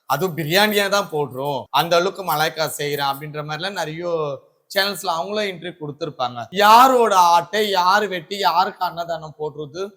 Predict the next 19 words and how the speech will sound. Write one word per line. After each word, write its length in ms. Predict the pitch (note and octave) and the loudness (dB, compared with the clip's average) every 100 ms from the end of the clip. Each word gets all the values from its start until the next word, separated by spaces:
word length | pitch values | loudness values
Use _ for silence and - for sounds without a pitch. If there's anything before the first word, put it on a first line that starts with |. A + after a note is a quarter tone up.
| _ - | _ -4
என்னமோ 380 | E3+ G#3+ A3+ | -2 0 0
இவங்க 260 | A3+ G3+ F3 | 0 0 -2
சொந்த 380 | - F3 G3 A#3 | -2 -2 0 -2
பணத்துல 420 | A3+ F#3 E3 E3+ | -2 -4 -4 -6
இருந்து 200 | E3+ E3+ | -6 -4
எடுத்து 440 | E3 E3 F#3+ G#3+ F3+ B2 _ _ | -4 -4 -4 -2 -2 -4 _ _
இவங்க 240 | F#3 G3 F3+ | -4 2 2
அன்னதானம் 500 | E3+ F#3 F#3 E3+ D3+ | 4 2 0 0 -8
போட்ட 220 | D3+ D3+ | -10 -10
மாதிரில 360 | D3+ D3+ E3 F3 | -8 -8 -6 -8
சொல்றாங்க. 560 | E3 D3 C#3+ C#3 D#3+ F#3 _ | -8 -6 -6 -6 -6 -8 _
இவங்க 260 | - E3 E3+ | -8 -4 -2
கிட்ட 300 | D3 D#3+ A3+ | -4 2 4
வரக்கூடிய 800 | G#3+ F3+ G3 G#3 G3 F3 D#3 F#3+ | 6 4 2 -2 -4 -2 0 0
ஏமாளிகளை 540 | A3 G#3+ G3+ E3+ E3+ D3+ | 2 -2 -2 -2 -2 -2
ஏமாற்றி 680 | D#3 F#3 G3+ F3+ - G3+ | -2 -2 0 -2 -4 -4
அதுல 400 | G#3+ D#3+ D3+ G3+ | 0 0 0 -2
வரக்கூடிய 540 | G#3 F#3 G3 - G3+ F#3 - | 2 2 0 -4 -4 -4 -2
பணத்துல 540 | D#3 D#3+ D3 D3 G3+ | -4 -4 -8 -4 -2